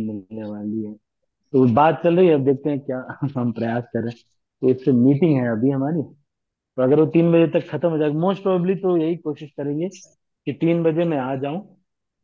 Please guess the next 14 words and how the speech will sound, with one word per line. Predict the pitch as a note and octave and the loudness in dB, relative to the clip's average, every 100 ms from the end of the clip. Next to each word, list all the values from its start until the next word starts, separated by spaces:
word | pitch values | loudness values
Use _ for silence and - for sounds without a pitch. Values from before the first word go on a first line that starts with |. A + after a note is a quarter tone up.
| B2 | -8
और | B2+ | -6
उसके | C3+ - | -4 -2
बाद | C#3 C3+ | 0 0
हम | D3 F#3 | 0 -4
श्रील | F#3+ C#3+ | -4 -4
प्रभुपाद | B2+ C3 A#2+ C3 B2+ | -4 -6 -6 -6 -6
book | A2+ A2+ C3+ C3+ _ A#2 | -6 -6 -6 -6 _ -10
जो | A2 A2+ | -8 -8
है, | E3 - _ _ _ _ _ _ A#2 | -12 -14 _ _ _ _ _ _ -10
अ, | A#2 A#2 A#2 A2+ | -6 -2 -2 -4
शुरू | - - B2+ B2 | -4 2 4 4
करेंगे, | G#2+ G#2 F#2+ | 0 -4 -10
है | - | -10
ना? | B2+ D3 G#2+ | -8 -8 -8